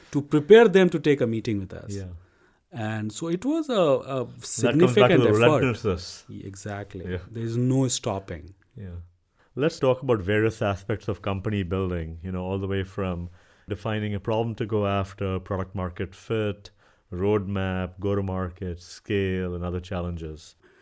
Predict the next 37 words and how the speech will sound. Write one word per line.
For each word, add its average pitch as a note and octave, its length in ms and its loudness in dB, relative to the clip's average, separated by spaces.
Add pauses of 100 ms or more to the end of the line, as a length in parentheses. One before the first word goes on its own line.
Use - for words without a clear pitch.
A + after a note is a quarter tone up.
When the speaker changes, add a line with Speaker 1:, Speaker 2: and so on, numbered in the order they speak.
(160)
Speaker 1:
How F3 160 4
do G#3+ 100 0
you G3 400 0 (140)
d-, A2+ 160 -4
think C#3 240 -4
about C3 260 0
product A2+ 320 0
market G#2+ 400 -2
fit, F#2 400 -4
and F#2 120 -4
how, G#2 280 -2
you G#2+ 80 -4
know, G2 120 -4
how A2+ 120 -2
should - 180 -4
other G#2 160 0
C G2 280 -4
E G2+ 60 2
Os G2+ 140 2
and F#2+ 100 -2
entrepreneurs F2+ 640 -6
think F2 160 -10
about F2 200 -8
product E2+ 300 -10
market E2+ 360 -12
fit? - 320 -18 (420)
And F#2 160 -6
when G#2 140 -4
do G#2+ 80 0
you G#2 60 2
know G2 300 0
that F2 200 -6
you've E2 180 -8
got E2 340 -10 (300)
product F2 260 -10
market E2 340 -14
fit? - 340 -18